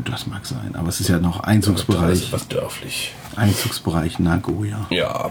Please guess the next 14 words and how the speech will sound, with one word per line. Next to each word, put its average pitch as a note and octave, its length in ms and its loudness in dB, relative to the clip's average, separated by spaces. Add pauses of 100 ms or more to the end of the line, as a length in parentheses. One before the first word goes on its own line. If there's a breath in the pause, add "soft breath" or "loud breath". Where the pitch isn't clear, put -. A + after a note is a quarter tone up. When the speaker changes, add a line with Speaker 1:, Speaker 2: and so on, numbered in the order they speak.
(120)
Speaker 1:
Auf - 200 -4
jeden E2 160 0
Fall. - 240 -6 (460 loud breath)
Genau, D3 260 6
also A#2 240 4
Na-, G#2 380 6
Lagunasia A#2+ 1120 6
oder A2+ 380 4
auch A2+ 300 2 (960 loud breath)
Laguna B2+ 560 4
ten A#2+ 240 4
Bosch A#2+ 420 2 (180)
oder G2 240 -2
so. F#2 240 -2